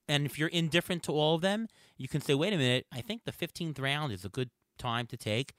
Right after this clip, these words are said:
X, and it's just this person slash player B slash player C slash player D."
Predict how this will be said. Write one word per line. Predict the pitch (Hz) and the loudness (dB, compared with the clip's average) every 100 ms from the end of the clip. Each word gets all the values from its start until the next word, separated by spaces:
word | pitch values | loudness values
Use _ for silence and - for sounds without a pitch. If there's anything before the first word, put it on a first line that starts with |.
| _ _ | _ _
X, | 220 113 - - | -2 -2 -8 -14
and | - 123 127 | -6 -4 -4
it's | 120 120 | -8 -8
just | 143 123 | -6 -6
this | 156 151 | -4 -6
person | - 165 - 160 | 0 0 0 -8
slash | - 139 127 - | -2 -2 -2 -8
player | - 147 131 | -6 -2 -2
B | 123 143 | 0 -4
slash | - 139 - | -2 -4 -2
player | - 139 | -4 -4
C | 127 151 143 | -4 -6 -8
slash | - - 139 - | -10 -6 -6 -4
player | 143 127 - - | -2 -2 -4 -16
D." | - 143 180 | -4 -4 -4